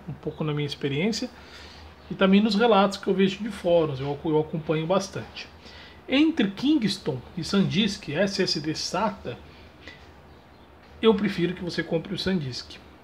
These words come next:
tá? A SanDisk é muito elogiada na garantia,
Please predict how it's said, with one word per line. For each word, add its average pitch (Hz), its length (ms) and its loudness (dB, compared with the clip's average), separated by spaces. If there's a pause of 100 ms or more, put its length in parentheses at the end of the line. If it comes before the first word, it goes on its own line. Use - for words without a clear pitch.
(180)
tá? 139 180 -4 (460)
A 160 80 -6
SanDisk 180 460 0
é - 20 4
muito 220 240 2
elogiada 151 680 2 (320)
na 160 160 -2
garantia, 160 640 0